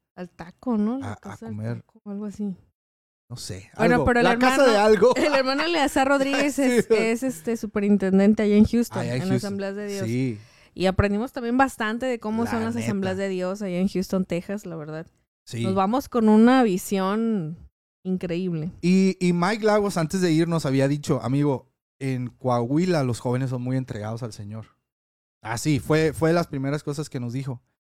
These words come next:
Speaker 2: Y, y yo, "Ah, ok". O sea, realmente, y, y hablo por mi experiencia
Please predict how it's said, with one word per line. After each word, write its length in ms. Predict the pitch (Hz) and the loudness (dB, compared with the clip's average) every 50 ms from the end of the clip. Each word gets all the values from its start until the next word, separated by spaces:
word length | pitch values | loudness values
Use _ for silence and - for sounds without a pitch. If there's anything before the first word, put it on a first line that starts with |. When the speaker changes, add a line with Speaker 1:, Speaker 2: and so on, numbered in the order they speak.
| _ _ _ _ _ _ - | _ _ _ _ _ _ -6
Speaker 2:
Y, 720 | - 123 120 120 120 117 117 113 110 110 107 107 104 104 _ _ - - - _ - | -2 0 0 2 0 0 0 -2 -2 -4 -6 -6 -8 -12 _ _ -20 -20 -20 _ -16
y 80 | 117 113 | -14 -12
yo, 140 | 113 107 | -12 -12
"Ah, 180 | - - - 175 180 - _ | -14 -14 -14 -14 -14 -14 _
ok". 220 | - 151 160 - 190 185 185 - - | -12 -12 -10 -8 -8 -8 -8 -10 -12
O 100 | - 143 | -14 -10
sea, 300 | 131 151 143 135 123 _ | -6 -4 -4 -4 -6 _
realmente, 800 | - 135 143 160 160 185 190 208 220 220 - - 247 240 208 - _ | -8 -4 -2 -2 0 0 0 0 -2 -2 -4 -6 -6 -6 -6 -10 _
y, 260 | - 131 131 120 - | -12 -12 -12 -10 -8
y 60 | 123 127 | -4 -4
hablo 260 | 127 139 165 185 180 | -2 -2 -2 -4 -2
por 160 | - 151 127 | -4 -4 -4
mi 240 | 120 127 127 131 131 | -4 -4 -4 -4 -4
experiencia 760 | 131 123 - - - 113 110 120 127 131 143 147 - 185 254 | -6 -8 -10 -12 -12 -10 -6 -4 -2 -2 -2 -2 -4 -6 -8